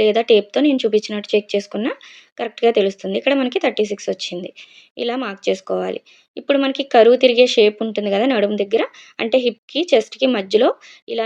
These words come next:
నడుము షేప్ అనేది కరెక్ట్గా ఉంటుంది. అక్కడ మనము వీళ్ళ నడుము లూజ్ అనేది కొలుచుకోవాలి. మ్యాక్సిమం మనకి పదమూడు నుంచి పదిహేను మధ్యలో ఉంటుంది, అది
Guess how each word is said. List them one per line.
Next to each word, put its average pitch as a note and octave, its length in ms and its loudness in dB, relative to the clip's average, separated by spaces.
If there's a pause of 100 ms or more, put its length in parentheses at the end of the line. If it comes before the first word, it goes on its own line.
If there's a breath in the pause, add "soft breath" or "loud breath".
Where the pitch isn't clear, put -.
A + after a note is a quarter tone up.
నడుము G#3+ 300 -8
షేప్ A3+ 220 -4
అనేది G#3 220 -6
కరెక్ట్గా G#3+ 340 -6 (100)
ఉంటుంది. G3 380 -2 (480 loud breath)
అక్కడ B3 180 0 (100)
మనము A#3 220 -2 (180)
వీళ్ళ B3 260 4 (100)
నడుము G#3+ 280 0
లూజ్ A3+ 200 2
అనేది G#3+ 240 -2
కొలుచుకోవాలి. F#3+ 540 -2 (380 loud breath)
మ్యాక్సిమం A#3 460 -2
మనకి B3+ 220 -2 (100)
పదమూడు A3 340 0
నుంచి G#3+ 240 -6
పదిహేను A3 360 -2
మధ్యలో G#3 340 0
ఉంటుంది, G#3 320 -4
అది C#4+ 80 2